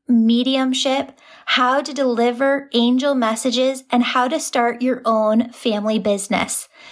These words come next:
That's the Angel Reiki School at the angel medium dot com. Details are in the show notes. Now, do you want to do an exercise with me?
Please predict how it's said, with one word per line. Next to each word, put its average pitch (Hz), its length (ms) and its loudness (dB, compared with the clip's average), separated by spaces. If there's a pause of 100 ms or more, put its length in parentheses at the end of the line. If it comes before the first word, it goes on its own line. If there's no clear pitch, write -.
(160)
That's 247 560 0
the 254 260 0
Angel 247 420 0
Reiki 262 380 0
School 220 440 0
at 208 420 0 (280)
the 254 360 0
angel 262 340 0
medium 262 560 0 (100)
dot 226 360 0
com. 220 480 -2 (500)
Details 339 580 0
are 294 140 2
in 214 120 0
the 208 80 0
show 220 360 0
notes. 220 680 -2 (360)
Now, 254 540 2
do 233 120 -2
you 285 120 0
want 294 160 0
to 359 40 -2
do 349 120 0
an 302 100 2
exercise 285 640 0
with 285 160 -4
me? 294 340 -2